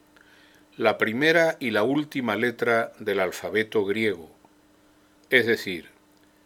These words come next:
el principio y el final". O como dice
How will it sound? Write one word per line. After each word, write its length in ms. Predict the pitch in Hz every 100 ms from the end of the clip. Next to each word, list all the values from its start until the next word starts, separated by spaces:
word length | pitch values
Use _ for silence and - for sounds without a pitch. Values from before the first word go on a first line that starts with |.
| _
el 160 | 101 95
principio 840 | - 85 - 151 147 123 131 143 - _ -
y 140 | 107
el 120 | 90
final". 400 | - - 92 80 - _ _ _ _ _ _ _ _ _ _
O 120 | - 101
como 240 | 101 92
dice 560 | 104 117 - 110 113